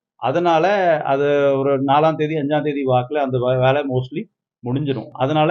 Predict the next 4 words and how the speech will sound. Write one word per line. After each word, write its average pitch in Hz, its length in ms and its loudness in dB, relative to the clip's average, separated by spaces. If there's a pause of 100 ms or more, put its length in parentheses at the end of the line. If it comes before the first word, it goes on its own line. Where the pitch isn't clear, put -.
கண்டிப்பா 180 480 0
நிச்சயமா 156 520 -4 (1040)
டிராஃபிக் 160 420 2
கன்ஜெஷன் 147 580 0